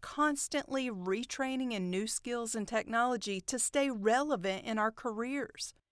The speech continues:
Even blue-collar workers had to learn software and new tools and procedures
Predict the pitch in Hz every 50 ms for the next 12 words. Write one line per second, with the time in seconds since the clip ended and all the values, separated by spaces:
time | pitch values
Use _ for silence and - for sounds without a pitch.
0 | _ _ _ _ _ - 302 320 339 359 349 339 294 233 - 226 226 262 294 294
1 | 277 - 254 226 202 202 202 196 190 185 202 190 185 - 220 214 220 214 - -
2 | 247 233 208 - 220 214 208 208 220 240 262 269 269 269 - - 240 208 214 240
3 | - - 262 262 269 277 277 277 269 - 202 190 180 180 185 202 233 262 262 -
4 | - - 294 285 269 208 196 190 - 220 196 196 214 202 190 - - 302 320 285
5 | 277 233 220 196 -